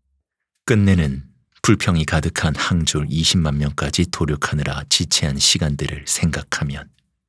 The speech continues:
치가 떨렸다. 마침내 항우의 오십만 대군이 함곡관에 이르렀다.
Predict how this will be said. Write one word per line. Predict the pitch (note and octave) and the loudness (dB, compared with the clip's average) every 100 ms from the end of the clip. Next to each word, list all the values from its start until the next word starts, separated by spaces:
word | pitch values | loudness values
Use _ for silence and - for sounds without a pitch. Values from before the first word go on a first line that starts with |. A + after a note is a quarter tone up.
| _ _ _ _ | _ _ _ _
치가 | - - C3+ D2+ | 0 0 2 -2
떨렸다. | C#2 D2+ C#2+ - - C#2+ - _ _ _ _ _ _ _ _ _ _ _ _ _ _ _ _ _ | -2 -2 -2 -4 -8 -8 -14 _ _ _ _ _ _ _ _ _ _ _ _ _ _ _ _ _
마침내 | - G2+ - G2+ | 0 2 4 6
항우의 | G#2 - G2+ F#2+ F2+ D2+ | 4 4 2 4 4 4
오십만 | C2+ E2 E2+ F2+ E2+ | 2 2 4 4 4
대군이 | E2 D2+ D2 C#2 C2 B1+ | 4 0 0 -2 -4 -6
함곡관에 | - E2 D#2+ D#2+ - D2+ F2 | -2 -2 0 -2 0 2 2
이르렀다. | D#2 D2+ D2+ - - - | 2 0 -4 -4 -8 -8